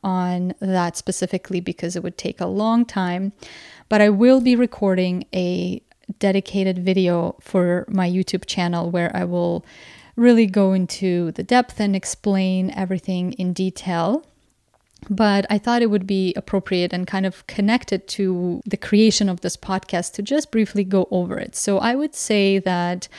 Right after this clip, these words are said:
I have been on a awakening journey long before I knew what that even meant.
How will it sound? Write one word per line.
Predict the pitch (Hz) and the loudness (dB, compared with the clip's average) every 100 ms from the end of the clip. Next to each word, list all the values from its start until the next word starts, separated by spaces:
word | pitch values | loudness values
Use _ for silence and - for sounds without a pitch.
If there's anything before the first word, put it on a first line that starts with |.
| - - - - - - - | -20 -20 -20 -20 -20 -18 -4
I | - 220 | 2 4
have | 233 202 | 4 4
been | 214 202 | 4 4
on | 196 190 | 4 4
a | 190 185 185 | 4 2 0
awakening | - 196 214 - 208 196 | 0 2 4 6 6 6
journey | 196 190 185 | 4 4 4
long | 185 214 277 | 4 6 6
before | 277 - 220 208 196 | 6 2 2 2 2
I | 196 190 | 2 4
knew | 185 185 180 | 4 4 2
what | 175 180 180 | 2 0 0
that | 175 | 0
even | 180 175 175 | 0 0 0
meant. | 170 170 208 233 | 0 0 2 0